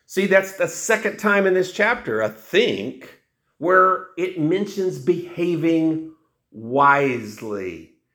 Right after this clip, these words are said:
Now, I don't know much about Elon Musk, who is a very rich man who owns, uh, what used to be called Twitter as a platform. And, uh, he's, he's, he's not somebody I agree with about his ideas about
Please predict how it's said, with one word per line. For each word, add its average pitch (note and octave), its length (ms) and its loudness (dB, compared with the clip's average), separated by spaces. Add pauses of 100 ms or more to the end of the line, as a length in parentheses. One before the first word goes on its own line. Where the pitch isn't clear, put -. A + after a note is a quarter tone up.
(360)
Now, C#3+ 300 4
I G3 140 4
don't F3 260 0
know D3 280 4
much C3+ 340 -2
about A2+ 400 -2
Elon B2+ 440 -2
Musk, A#2+ 380 -4
who B2 240 -2
is G#2 240 -2
a G2 400 -4 (500)
very B2+ 560 0
rich B2+ 500 -4
man A#2+ 300 -4
who A#2 140 -2
owns, A#2+ 520 -2
uh, A#2 120 -8 (100)
what B2+ 220 0
used B2+ 180 -4
to - 40 -14
be A#2 120 -6
called A2 500 -2
Twitter A2+ 800 -2
as G#2+ 160 -6
a G2+ 60 -4
platform. G2 880 -6 (220)
And, A2 440 -2
uh, G#2+ 380 0 (320)
he's, - 400 -10
he's, - 640 -4 (300)
he's C3+ 420 -2
not D#3 420 2
somebody C3+ 380 0
I A#2+ 80 2
agree B2+ 280 0
with A#2 280 -2
about A2 460 -2
his A2+ 440 -8
ideas A#2 440 0
about G#2+ 480 0